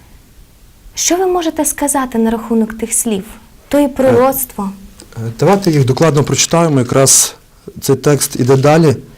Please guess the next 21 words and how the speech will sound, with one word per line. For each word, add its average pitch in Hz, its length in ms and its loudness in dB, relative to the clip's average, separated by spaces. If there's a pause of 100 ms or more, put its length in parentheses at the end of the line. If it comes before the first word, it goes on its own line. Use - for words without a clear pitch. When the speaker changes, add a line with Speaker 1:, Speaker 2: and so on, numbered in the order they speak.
(400)
Speaker 2:
після 131 240 0
прочитаного 127 640 2
нами 123 260 4
тексту. 123 400 -2 (2500)
«А 147 100 2
Семен 196 440 6
їх 185 140 2
поблагословив 170 800 4
та 175 80 2
й 156 40 2
прорік 180 400 0
до 131 140 2
Марії, 135 440 2 (200)
його 135 260 0
матері: 131 480 -2 (640)
Ось 180 320 2
призначений 147 800 -2
цей 151 480 0 (360)
багатьом 143 540 0
на 147 100 0
падіння 135 600 -2